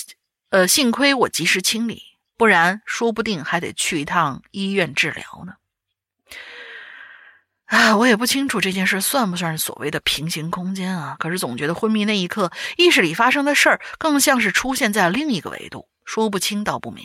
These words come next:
的，也就不再妄自揣度了。P S，再说下去啊，收不住了，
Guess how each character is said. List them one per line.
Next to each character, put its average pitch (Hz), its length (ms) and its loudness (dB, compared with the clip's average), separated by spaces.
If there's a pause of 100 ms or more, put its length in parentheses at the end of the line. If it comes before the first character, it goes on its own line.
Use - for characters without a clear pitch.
(140)
的， - 80 -20 (280)
也 160 120 -8
就 151 120 -8
不 135 180 -8
再 151 320 2 (200)
妄 170 360 2
自 135 340 -8 (280)
揣 - 200 -6
度 - 100 -14
了。 - 260 -12 (1400)
P 185 120 2
S， 180 440 4
再 180 200 4
说 190 160 2
下 180 120 4
去 170 140 0
啊， - 100 0
收 220 140 4
不 226 80 2
住 277 140 2
了， - 60 6